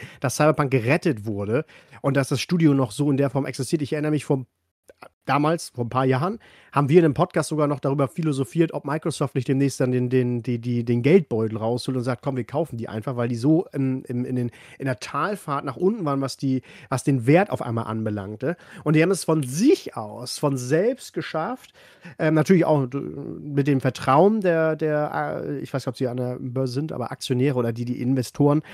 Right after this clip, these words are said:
die haben das geschafft, sich trotzdem Cyberpunk, ähm, so anzunehmen, dass das Ding wieder läuft. Und dann kam nebenbei, "Ja, wir machen übrigens noch ein Witcher, äh, vier.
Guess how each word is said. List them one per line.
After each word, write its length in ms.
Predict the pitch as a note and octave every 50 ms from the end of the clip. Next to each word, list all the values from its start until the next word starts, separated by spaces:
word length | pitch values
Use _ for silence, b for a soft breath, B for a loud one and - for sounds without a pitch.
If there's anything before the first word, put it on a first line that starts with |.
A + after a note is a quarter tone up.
| B B B B B -
die 120 | D3 C3+
haben 380 | B2 C#3+ F#3 G#3 G#3+ - - - - _
das 240 | - D3 C#3+ - -
geschafft, 480 | - B2+ - F3+ F#3 F#3+ - - - _
sich 280 | - B2+ D#3 E3+ - -
trotzdem 680 | - - F#3 - - - - D#3 D#3 F3+ A3 C4+ C#4 - _
Cyberpunk, 560 | - - C#3 C#3+ E3+ D#3+ - D#3 D#3 E3 E3+ b b b b b b b b b
ähm, 280 | - D3+ D3 C#3+ C#3+ D3+
so 140 | C3+ C#3+ F3+
anzunehmen, 440 | E3 F3+ - - F3+ E3+ F3+ G3 F3+
dass 160 | D#3 C3+ -
das 220 | - D3+ - -
Ding 180 | - C#3 D3 C3
wieder 160 | B2+ B2+ A#2
läuft. 380 | A2 A2+ A2+ C3+ G3 G3+ - -
Und 80 | C3+
dann 160 | C3 C3+ C#3
kam 240 | - D3 C#3 C3+ C3
nebenbei, 320 | C3 C3+ C3+ C3+ B2+ C3 C#3
"Ja, 180 | F#3 F#3 D3+
wir 80 | D3+ D#3+
machen 240 | F3 D#3 - - F3+
übrigens 380 | D#3+ - D3+ D3 C#3 C3 -
noch 160 | D3+ D3 C#3
ein 100 | E3+ D3
Witcher, 580 | B2+ B2+ - - - C#3+ C3+ C3 C3+ C3+ C3 -
äh, 200 | C#3+ C#3 C#3 C3
vier. 580 | - - - B2+ B2+ B2+ B2+ B2 A#2+ B2 A#2+